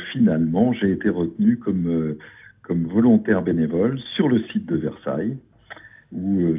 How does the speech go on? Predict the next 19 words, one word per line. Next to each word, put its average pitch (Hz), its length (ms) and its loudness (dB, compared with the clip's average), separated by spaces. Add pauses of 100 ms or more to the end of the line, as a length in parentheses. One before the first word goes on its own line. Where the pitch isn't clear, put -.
je 87 60 -6
ferai 87 340 -2
partie 110 520 -2
de 95 120 0
l'équipe 85 580 0
qui - 220 -12
va, 87 400 0
euh, 67 360 -6 (400)
manager, 85 880 0
en 73 160 -2
tout - 140 -16
cas 85 200 -6
qui - 180 -18
va 80 80 -4
être 76 120 -6
en 76 100 -6
relation 87 560 -4
avec 82 240 -6
les, 76 300 -4